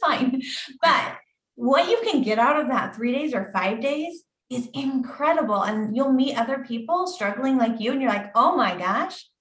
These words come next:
there's, like, a whole population of people out there who are awake and wanting to fix it." They're, you know, I'm not the only one out here being like, "Huh, this is,"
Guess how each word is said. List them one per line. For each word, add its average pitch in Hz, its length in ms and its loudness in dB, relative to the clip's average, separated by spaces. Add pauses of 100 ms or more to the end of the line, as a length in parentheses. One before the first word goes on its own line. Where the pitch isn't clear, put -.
(280)
there's, 262 360 2
like, 233 200 4
a 214 100 4
whole 262 260 -4
population 233 580 -2
of 208 140 -6
people 330 260 -2
out 196 220 2
there 196 240 0
who 233 140 2
are 185 280 2
awake 185 480 -4
and 208 180 -2
wanting 233 360 2
to 202 180 -6
fix - 280 -14
it." - 180 -6 (300)
They're, 220 300 0
you 208 120 -2
know, 208 60 4
I'm 220 160 4
not 320 180 2
the 277 120 0
only 285 200 2
one 214 100 0
out 277 160 -2
here 220 120 -4
being 196 200 -2
like, 185 260 -6
"Huh, 453 160 -4 (320)
this 370 140 -12
is," 196 340 -2